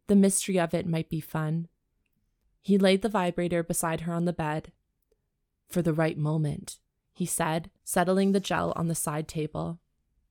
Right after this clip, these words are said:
She gazed at him with a skeptical eye. He wanted to say he loved her,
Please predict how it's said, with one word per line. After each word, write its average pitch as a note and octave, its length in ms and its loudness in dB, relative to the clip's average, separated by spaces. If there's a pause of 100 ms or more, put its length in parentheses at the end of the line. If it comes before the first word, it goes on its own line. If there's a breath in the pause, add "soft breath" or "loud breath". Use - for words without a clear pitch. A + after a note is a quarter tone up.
(380)
She - 200 -2
gazed G3 360 4
at F3+ 180 0
him F3 200 0
with E3+ 140 -4
a F3 40 -4
skeptical - 680 -6
eye. D#3+ 360 -4 (580)
He - 160 2
wanted G#3 260 4
to A3+ 80 0
say G3 220 2
he F#3 120 2
loved F3 320 -2
her, F3 260 -6